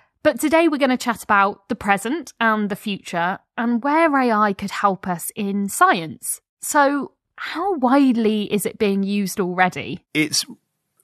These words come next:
Speaker 2: there in everything. And if it's not there, it's coming. Physicists, computer scientists, obviously they've been on this for ages. If you think about cern, the particle physics lab in Geneva, they've been using A I for an awfully long time, and, and that A I has been getting better and better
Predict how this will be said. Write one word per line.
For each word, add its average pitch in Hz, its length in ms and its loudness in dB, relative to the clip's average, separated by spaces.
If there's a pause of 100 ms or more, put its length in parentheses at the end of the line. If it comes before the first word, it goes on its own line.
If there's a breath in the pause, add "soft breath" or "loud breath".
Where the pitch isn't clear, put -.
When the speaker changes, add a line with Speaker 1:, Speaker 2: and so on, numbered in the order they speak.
(120)
Speaker 2:
there 160 480 2
in 104 160 -4
everything. 87 680 -6 (260)
And 139 120 2
if 139 100 -2
it's 139 160 2
not 131 260 4
there, 107 200 2
it's 82 140 -6
coming. 87 320 -6 (560 loud breath)
Physicists, - 440 -4
computer 113 400 -6
scientists, 101 560 -2 (200 loud breath)
obviously 139 480 2
they've 110 300 2
been 104 160 0
on 92 180 -2
this 98 280 -4 (200)
for 113 180 -2
ages. 110 400 -4
If 113 120 -4
you 147 80 4
think 131 220 0
about 104 320 2 (440 loud breath)
cern, 110 580 4
the 101 200 0
particle 110 360 -2
physics 104 340 -4
lab 98 220 0
in 95 100 -4
Geneva, 104 380 -2
they've 113 200 0
been 107 120 0
using 104 420 -2
A 107 160 2
I 95 180 2
for 95 340 0 (240)
an 180 160 2
awfully 139 340 2
long 98 200 -2
time, 90 320 -2
and, 98 160 -2
and 127 160 -2
that 107 140 0
A 113 220 2
I 101 180 2
has - 120 -10
been 104 120 -6
getting 101 320 -2
better 95 300 -4
and 95 80 -4
better - 400 -6